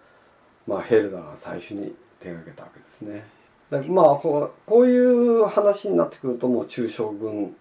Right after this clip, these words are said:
そのものであって、もう置換であるとか、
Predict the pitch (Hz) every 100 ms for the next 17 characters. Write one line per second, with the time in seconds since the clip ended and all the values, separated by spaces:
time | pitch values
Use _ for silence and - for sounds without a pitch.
0 | _ _ - 113 113 113 110 104 - -
1 | _ - 95 - _ _ _ _ _ 196
2 | 185 - - - 131 135 135 139 131 117
3 | 101 131 110